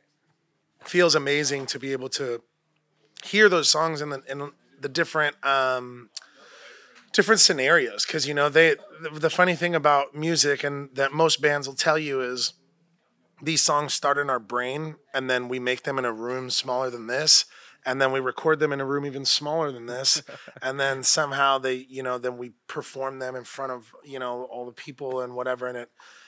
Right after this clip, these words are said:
Speaker 1: it always takes on a life of its own. And, and in every performance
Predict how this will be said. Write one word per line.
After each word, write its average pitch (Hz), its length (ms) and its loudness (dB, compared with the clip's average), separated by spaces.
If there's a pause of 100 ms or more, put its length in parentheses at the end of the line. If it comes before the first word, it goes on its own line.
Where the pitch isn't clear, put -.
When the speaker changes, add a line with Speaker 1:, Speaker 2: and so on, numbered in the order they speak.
(100)
Speaker 1:
it 147 120 2
always 143 280 4
takes 151 240 -4
on 139 100 -6
a 131 60 -4
life 127 240 -2
of 120 60 -16
its 120 160 -6
own. 127 180 -8
And, 117 160 -12 (200)
and 127 140 -6
in 123 140 -6
every 135 360 -4
performance 127 800 -6